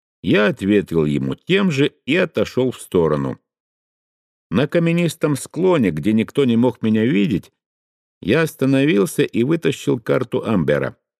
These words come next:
Потом сосредоточил внимание, и как только нащупал путь, перенесся. Хорошо, если тронный зал окажется пустым, хотя на данном этапе большой роли это не играло.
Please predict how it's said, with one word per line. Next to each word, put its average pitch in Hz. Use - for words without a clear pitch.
Потом 160
сосредоточил 101
внимание, 101
и -
как 95
только 131
нащупал 101
путь, -
перенесся. 87
Хорошо, 139
если 180
тронный 151
зал 139
окажется 135
пустым, 135
хотя 104
на 127
данном 123
этапе 143
большой 160
роли 131
это 127
не 120
играло. 113